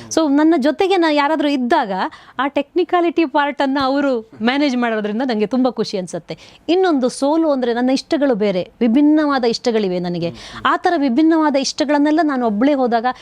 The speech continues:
ಯಾರ ಹಂಗಿಲ್ದೆ, ಯಾರ ತಂಟೆ ತಕರಾರು ಇಲ್ದೆ ನಾನು ಪೂರೈಸ್ಕೊಳ್ಬೋದು.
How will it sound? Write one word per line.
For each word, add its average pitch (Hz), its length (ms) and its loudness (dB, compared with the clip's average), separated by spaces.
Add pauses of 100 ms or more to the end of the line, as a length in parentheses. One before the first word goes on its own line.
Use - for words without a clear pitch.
(140)
ಯಾರ 226 400 2 (160)
ಹಂಗಿಲ್ದೆ, 247 640 2
ಯಾರ 233 280 2
ತಂಟೆ 269 440 0
ತಕರಾರು 277 460 0
ಇಲ್ದೆ 240 240 -2
ನಾನು 220 220 -6
ಪೂರೈಸ್ಕೊಳ್ಬೋದು. 175 840 -2